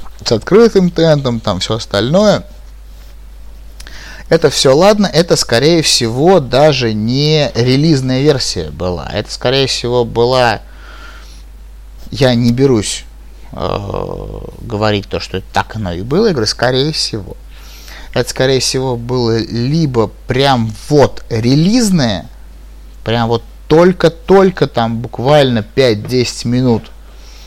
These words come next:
релизная версия, которую просто человек решил не, э, не обновлять, там, если он через Steam там покупал, через всё остальное.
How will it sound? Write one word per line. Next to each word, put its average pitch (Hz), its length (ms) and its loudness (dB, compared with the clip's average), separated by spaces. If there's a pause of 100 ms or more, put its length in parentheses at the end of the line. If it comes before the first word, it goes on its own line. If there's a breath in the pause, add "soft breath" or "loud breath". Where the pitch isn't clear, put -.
(400 loud breath)
релизная 117 520 2
версия, 117 380 0
которую 107 680 0
просто - 320 -4
человек 113 380 0
решил 110 460 0
не, 110 400 0 (360)
э, 92 540 -4 (1120 loud breath)
не 120 160 4
обновлять, 110 760 2 (240)
там, - 120 -6
если 185 180 -6
он 190 40 -6
через 85 260 -6
Steam 156 320 -2
там 95 200 -6
покупал, 92 420 -8
через 92 200 -10
всё - 160 -8
остальное. 120 680 -2